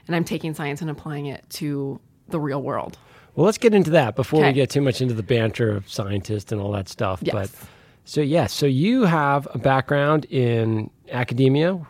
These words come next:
Speaker 2: your master's from Texas Christian University
Speaker 1: Yes.
Speaker 2: in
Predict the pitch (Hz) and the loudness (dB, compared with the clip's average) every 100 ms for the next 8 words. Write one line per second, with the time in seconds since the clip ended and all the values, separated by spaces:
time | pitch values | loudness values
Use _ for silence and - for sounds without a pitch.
0 | _ _ - 117 120 117 - 143 - 131 | _ _ -8 -4 -2 -4 -4 -6 -2 -4
1 | 117 117 - 117 - 127 - 123 120 117 | -2 -6 -8 -10 -8 -8 -4 -4 -2 -2
2 | 120 139 139 160 147 127 127 139 | -4 -4 0 0 0 0 0 0